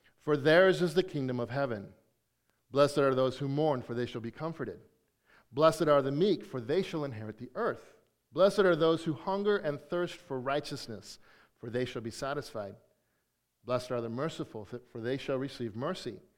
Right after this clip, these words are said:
Blessed are the pure in heart, for they shall see God. Blessed are the peacemakers, for they shall be called sons of God."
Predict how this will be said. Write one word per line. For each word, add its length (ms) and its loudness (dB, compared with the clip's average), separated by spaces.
Blessed 340 4
are 180 8
the 80 2
pure 240 2
in 60 2
heart, 380 0
for 140 -2
they 360 4
shall 340 -2
see 380 -6
God. 500 -4
Blessed 300 0
are 180 2
the 100 -6
peacemakers, 640 -6
for 140 -12
they 180 -2
shall 220 -6
be 120 -8
called 460 -8
sons 320 -12
of 140 -14
God." 260 -20